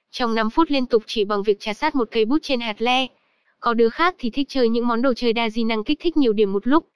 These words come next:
như máy rung hoa hồng vừa rung thụt kích thích điểm G vừa liếm mút hột le. Dùng gậy phép tự kích thích cô bé trong khi bạn tình hoặc cậu chủ dùng roi, hoặc thắt lưng tét vào mông, cũng là một trải nghiệm rất đỉnh nhé. Bạn đã thử chưa? Trong số các cách giúp trang bị kích thích nhanh và đạt cực khoái lâu hơn,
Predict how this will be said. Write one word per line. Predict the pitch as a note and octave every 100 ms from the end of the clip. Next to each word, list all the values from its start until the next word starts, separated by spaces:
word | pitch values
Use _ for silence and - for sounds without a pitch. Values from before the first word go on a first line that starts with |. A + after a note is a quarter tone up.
| _
như | - C#4
máy | B3+ A#3
rung | B3 C#4+
hoa | B3+ B3
hồng | A3+ G#3
vừa | G#3
rung | G3+ C4
thụt | B3+ A#3+
kích | - D4+
thích | E4
điểm | C#4+ A3+
G | G3 G3+ F#3+
vừa | G3
liếm | G3+ G#3
mút | D4+
hột | C4+ -
le. | B3+ C4+ B3 _ _ _ _ _ _ _
Dùng | - C#4+ C4
gậy | B3
phép | A#3+ E4 -
tự | C4+
kích | - C#4+
thích | - E4
cô | - B3
bé | A3
trong | A3 C4
khi | A#3+ B3+
bạn | A#3 -
tình | A3
hoặc | G#3 G#3+
cậu | - G#3+
chủ | - G#3+
dùng | G3+ G#3
roi, | G3+ B3 C4 - _
hoặc | - B3 A3+
thắt | D4+ D4+
lưng | C#4+ B3+
tét | D4+ F4
vào | A#3+ G#3
mông, | B3 C4 - _ -
cũng | C4+ C#4
là | D#4
một | A#3 G#3+
trải | A#3 G3
nghiệm | G3+ G#3
rất | D4+
đỉnh | D4 G#3+
nhé. | G#3 A#3 - _ _ -
Bạn | A#3+ A3
đã | A3+
thử | A#3+ D4
chưa? | - D4+ D4 - _ _ _ _ _
Trong | - C#4 B3+
số | - A3
các | D4+
cách | D4 D4+
giúp | - D#4
trang | - B3+ A3+
bị | A3+ -
kích | D4+
thích | F4 D#4
nhanh | C#4 C4 A#3
và | G#3+
đạt | G3+ G3+
cực | G#3+
khoái | - G#3+ A3
lâu | C#4
hơn, | C4+ C#4+ C#4+